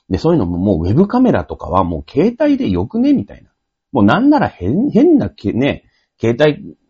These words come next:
のカメラの方が変なウェブカメラなんかよりもよっぽど画質がいいし、ね、今ほら、何千万画素みたいなね。今だとiPhoneは今十四プロとかがいいのかな？一番。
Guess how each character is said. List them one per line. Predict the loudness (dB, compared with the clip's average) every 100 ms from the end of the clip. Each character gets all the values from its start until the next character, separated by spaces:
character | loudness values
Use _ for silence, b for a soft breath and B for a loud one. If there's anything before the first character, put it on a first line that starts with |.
| -4
の | -4 0
カ | 0
メ | 2
ラ | 0
の |
方 | -2 -4 0
が | -2 -2 -2
変 | -2 0
な |
ウ | 0
ェ | 0
ブ | -2
カ | -2
メ | -2
ラ | -2
な | -6
ん | -8
か | -8
よ |
り | -8
も |
よ | -8
っ | -10 _
ぽ | 0
ど | 2
画 | 2
質 | 0 -4
が | -2
い | -2
い | -2
し、 | -6 -8 -10 -12 _ _ _ _ _
ね、 | 0 0 0
今 | -4 -6
ほ | -6
ら、 | -6 _ _ _
何 | -8 -2 0 4
千 | 4 4
万 | 2 0 -2
画 | -2 -2
素 | -6
み | -10 -14
た | -18
い |
な | -6
ね。 | -4 -4 _ _ _
今 | 0 0 0
だ | -4
と | -8 -6 0
iPhone | 0 0 0 0 0
は | -4 -6
今 | -6 -8
十 | -6 -2
四 | 0 0 0 0 0 0 2 4 4 2 -2 -8 _ _ _
プ | 0
ロ | 2 2 -4 _ _ -10
と | -6
か | -4
が | -4
い | -6
い |
の | -6
か | -4
な？ | -4
一 | -4
番。 | -6 -8